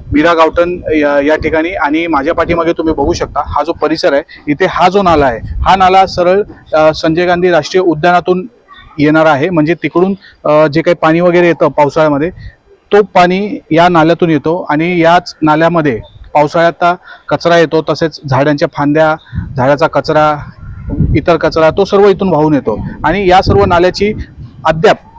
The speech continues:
कुठल्याही प्रकारची सफाई केली गेली नाही. नालेसफाई या ठिकाणी झालेली आहे, ती पण मात्र अपूर्ण झालेली आहे. या ठिकाणी हा जो नाला आहे, हा इकडे दुसरीकडे या ठिकाणी हा जो एवढा परिसर आहे, याच ठिकाणी फक्त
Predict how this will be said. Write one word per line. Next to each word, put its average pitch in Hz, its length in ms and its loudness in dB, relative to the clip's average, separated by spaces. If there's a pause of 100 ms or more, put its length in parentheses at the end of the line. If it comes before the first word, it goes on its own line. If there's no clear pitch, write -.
(180)
कुठल्याही 202 300 0
प्रकारची 180 520 -2 (640)
सफाई 180 340 0
केली 165 260 -2
गेली 151 200 -2
नाही. 127 300 -4 (920)
नालेसफाई 202 500 2
या 202 100 4
ठिकाणी 196 320 0
झालेली 175 340 4
आहे, 165 180 2
ती 196 260 -4
पण 208 160 -2
मात्र 196 380 0 (720)
अपूर्ण 220 340 2
झालेली 143 320 4
आहे. 110 340 -4
या 160 80 2
ठिकाणी 190 300 0
हा 180 180 2
जो 202 140 2
नाला 160 220 2
आहे, 165 140 0
हा 180 300 0 (140)
इकडे 175 320 2
दुसरीकडे 196 520 0
या 185 120 2
ठिकाणी 190 380 -2 (300)
हा 175 100 4
जो 202 100 4
एवढा 196 220 6
परिसर 185 380 0
आहे, 120 160 -2
याच 180 160 -2
ठिकाणी 202 460 -8
फक्त - 240 -10